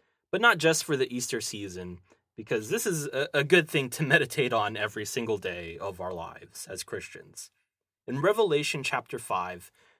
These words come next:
the Apostle John is writing, and he picks up on the lamb imagery from Isaiah fifty-three. John writes,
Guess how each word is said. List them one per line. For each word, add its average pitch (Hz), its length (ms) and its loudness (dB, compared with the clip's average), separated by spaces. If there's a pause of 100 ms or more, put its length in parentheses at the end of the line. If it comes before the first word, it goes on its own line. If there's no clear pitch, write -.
the 123 100 0
Apostle 160 520 4
John 110 480 0 (420)
is 113 160 -4
writing, 135 680 4
and 127 140 -6
he 214 220 -6
picks - 360 -2
up 135 280 2 (480)
on 160 260 8
the 156 100 2
lamb 131 400 2
imagery 113 600 -4
from 117 240 -2
Isaiah 101 440 -4
fifty-three. 95 840 -10 (1300)
John 143 280 4
writes, - 480 2